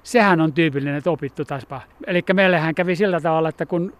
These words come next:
me oltiin tehty ensimmäiset työt ja osoitettu, että tuulihaukat osaa löytää hajumerkkien perusteella nämä myyrien asumat alueet, niin sitten kun oli viisi, kuusi vuotta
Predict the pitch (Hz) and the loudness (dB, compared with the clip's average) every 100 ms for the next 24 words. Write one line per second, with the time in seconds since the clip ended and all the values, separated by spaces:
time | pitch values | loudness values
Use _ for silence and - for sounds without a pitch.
0 | - 180 175 196 180 - 175 170 160 - | -8 -4 -2 -2 -4 -2 -4 -2 -4 0
1 | 180 165 170 151 156 - 170 175 170 175 | 0 0 -4 -6 -6 -4 -4 -2 -2 -2
2 | 151 139 - 143 - 143 165 151 131 135 | -4 -6 -8 -8 -8 -4 -2 -2 -6 -10
3 | 135 - _ 180 170 156 143 170 - 196 | -14 -18 _ -4 -2 -2 -2 -6 -10 -12
4 | 170 175 160 170 151 - - 285 165 170 | -2 -2 0 -2 -4 -4 -16 -8 -2 0
5 | 165 156 147 165 147 156 143 - 151 143 | 0 -2 -2 -4 -4 -4 -6 -6 -6 -4
6 | 147 143 202 185 160 147 147 139 151 147 | -6 -6 -8 -2 -2 -2 -6 -6 -8 -6
7 | 156 147 147 139 160 160 185 - 170 165 | -4 -4 -4 -6 -4 -2 -2 -2 -4 0
8 | 165 165 - 196 202 196 - 214 190 - | 0 -2 -6 -10 -2 -2 0 -2 -2 -4
9 | 160 - | -6 -4